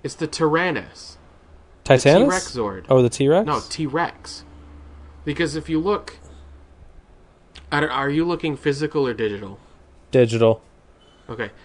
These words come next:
Speaker 1: Uh, page twenty, which is just after the Rita thing. The very bottom panel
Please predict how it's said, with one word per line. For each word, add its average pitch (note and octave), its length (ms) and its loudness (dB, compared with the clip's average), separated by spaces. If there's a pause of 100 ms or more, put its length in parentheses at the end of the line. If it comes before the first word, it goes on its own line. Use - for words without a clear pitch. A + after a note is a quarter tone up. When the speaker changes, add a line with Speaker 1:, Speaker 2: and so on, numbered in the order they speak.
(760)
Speaker 1:
Uh, A2 340 -4 (140)
page C#3+ 300 -8
twenty, B2+ 480 -10 (2000)
which B2 180 -10
is A#2 240 -10
just C#3 340 -4
after B2+ 340 -4
the A2+ 120 -4
Rita A2+ 260 -6
thing. F#2 400 -14 (1080)
The B2+ 100 -4
very C3+ 280 0
bottom A#2+ 400 0
panel C3+ 580 -8